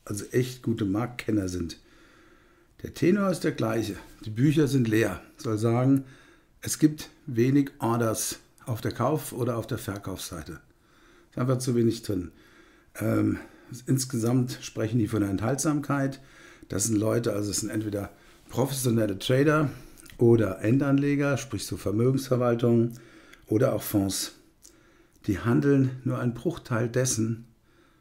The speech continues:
was sie sonst handeln. Das sehe ich bei mir auch. Ich mache höchstens zehn Prozent, aber allerhöchstens dessen, was ich normalerweise mache. Und diese, sagen wir mal, Enthaltsamkeit und diese leeren Orderbücher,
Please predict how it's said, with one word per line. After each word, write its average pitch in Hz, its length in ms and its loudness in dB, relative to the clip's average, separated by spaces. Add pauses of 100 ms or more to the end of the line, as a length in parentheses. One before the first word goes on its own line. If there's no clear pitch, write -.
(140)
was 104 160 -2
sie 113 80 -2
sonst 107 340 0
handeln. 95 320 -2
Das 90 120 -4
sehe 127 100 2
ich 120 120 -2
bei 110 100 0
mir 107 220 2
auch. 123 180 -2
Ich - 120 -10
mache 110 260 -4
höchstens 147 720 2
zehn 113 260 2
Prozent, 92 540 -2
aber - 280 -10
allerhöchstens 107 720 0 (520)
dessen, 110 300 2
was 104 160 0
ich 92 100 -4
normalerweise 98 640 0
mache. 90 300 -4 (1300)
Und 117 220 0
diese, 127 460 4 (920)
sagen 110 180 2
wir 120 60 4
mal, 120 160 0
Enthaltsamkeit 110 1120 0 (260)
und 98 200 -6
diese 104 180 0
leeren 110 380 4
Orderbücher, 113 840 0